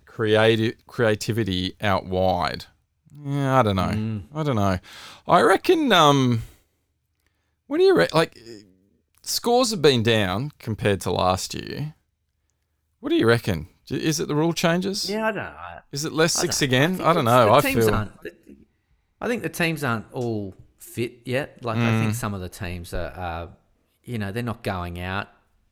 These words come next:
Speaker 2: as hard as other teams. Some teams that we don't know who the draw is. And I think Manly don't look like they're clicking. Uh, and then when, when you start losing, it's pretty hard to get attack going when your forwards are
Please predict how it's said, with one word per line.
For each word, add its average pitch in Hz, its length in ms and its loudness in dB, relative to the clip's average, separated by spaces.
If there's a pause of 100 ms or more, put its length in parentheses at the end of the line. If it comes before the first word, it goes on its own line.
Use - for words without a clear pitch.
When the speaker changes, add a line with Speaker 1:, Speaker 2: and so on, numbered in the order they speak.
(600)
Speaker 2:
as 101 160 -8
hard 98 380 -6
as 92 320 -10
other 110 200 -4
teams. 156 680 -12 (480)
Some 107 260 -8
teams 107 460 -6
that 92 140 -8
we 104 100 -8
don't 107 220 -4
know 98 100 -6
who 104 140 -6
the 95 120 -10
draw 107 460 -4
is. 110 180 -4
And 120 80 -10
I 123 80 -6
think 170 320 -12 (600)
Manly 151 580 -2
don't 117 280 -6
look 110 200 -10
like 107 200 -4
they're 107 100 -6
clicking. 147 760 -8 (120)
Uh, 98 300 -8
and 107 140 -6
then 107 120 -6
when, 104 200 -8 (100)
when 127 160 -6
you 113 60 -8
start 110 340 -4
losing, 113 680 -6 (420)
it's - 100 -20
pretty 226 240 -8
hard 98 340 -8
to 110 80 -8
get 98 160 -6
attack 110 360 -6
going 110 320 -4
when 104 160 -8
your 95 80 -10
forwards 101 540 -8
are 92 180 -10